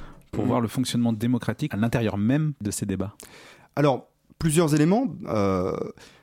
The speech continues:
Speaker 2: le, le, le cadrage du débat en tant que tel et le rôle de l'animateur de ce point de vue-là,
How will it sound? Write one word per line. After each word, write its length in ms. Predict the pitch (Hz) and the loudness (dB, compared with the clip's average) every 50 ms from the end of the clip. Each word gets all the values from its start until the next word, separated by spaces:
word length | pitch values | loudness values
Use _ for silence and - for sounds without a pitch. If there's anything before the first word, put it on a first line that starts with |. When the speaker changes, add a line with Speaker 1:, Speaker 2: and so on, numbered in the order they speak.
| _ | _
Speaker 2:
le, 240 | - - 131 131 131 | -2 0 2 2 4
le, 140 | 127 127 131 | 4 4 4
le 100 | 127 135 | 4 2
cadrage 480 | 131 - 175 170 170 151 185 226 220 160 | 2 2 0 2 2 2 2 2 2 0
du 80 | 151 | 0
débat 320 | 143 139 127 135 160 214 - - - - | 2 2 2 0 -2 -4 -8 -14 -10 -8
en 60 | 113 | -4
tant 120 | - 139 | -4 -4
que 60 | 135 - | -4 -2
tel 160 | - 220 226 | -2 0 2
et 40 | 180 | 2
le 100 | 131 120 | 2 4
rôle 240 | 107 143 170 175 | 4 4 2 4
de 80 | 131 120 | 2 2
l'animateur 640 | 113 120 131 151 160 160 156 139 - - 127 170 233 | 4 4 4 4 4 4 2 0 0 0 -2 0 -2
de 80 | 247 | -2
ce 60 | - - | -4 -4
point 120 | - 101 | -4 -2
de 60 | 104 98 | -2 0
vue-là, 320 | 98 110 131 170 254 - | 0 0 0 0 -2 -6